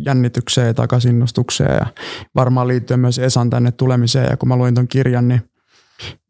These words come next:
kyllä mulla on ehkä semmoista jotain huijarisyndroomaa,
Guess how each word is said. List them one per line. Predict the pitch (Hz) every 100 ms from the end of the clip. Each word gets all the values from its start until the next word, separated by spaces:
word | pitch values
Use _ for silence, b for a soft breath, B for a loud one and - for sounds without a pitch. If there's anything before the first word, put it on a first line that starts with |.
| - _ _ _ 160
kyllä | 180 175
mulla | 185 175
on | 165
ehkä | 160 160
semmoista | 160 160 147 165
jotain | 156 147 147
huijarisyndroomaa, | 156 147 143 135 143 - _ _ _ - - 156 143 - - - - - -